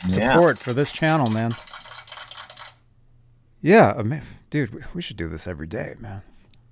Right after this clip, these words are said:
Speaker 2: <laughs>
Speaker 1: Robbie
Speaker 2: Wow,
Speaker 1: said
Speaker 2: ama-
Speaker 1: show his video.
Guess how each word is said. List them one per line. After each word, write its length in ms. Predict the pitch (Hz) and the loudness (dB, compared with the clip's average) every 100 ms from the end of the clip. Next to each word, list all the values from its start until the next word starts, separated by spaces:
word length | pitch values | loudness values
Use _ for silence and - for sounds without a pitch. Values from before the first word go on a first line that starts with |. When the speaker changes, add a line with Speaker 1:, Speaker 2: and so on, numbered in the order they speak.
| _ _ _ - - - _ - - - _ - | _ _ _ -20 -20 -20 _ -16 -16 -16 _ -12
Speaker 2:
<laughs> 420 | - - - 240 - 151 - - - 127 - _ _ _ _ _ _ - _ _ | -8 -6 -6 -6 -6 -10 -10 -10 -10 -14 -20 _ _ _ _ _ _ -20 _ _
Speaker 1:
Robbie 360 | 92 107 127 165 | 4 10 10 10
Speaker 2:
Wow, 100 | 170 | 8
Speaker 1:
said 120 | 175 | 6
Speaker 2:
ama- 280 | 123 139 185 | 4 0 4
Speaker 1:
show 140 | 147 139 | 6 6
his 120 | 123 | 6
video. 560 | 127 143 117 101 95 | 6 8 8 8 4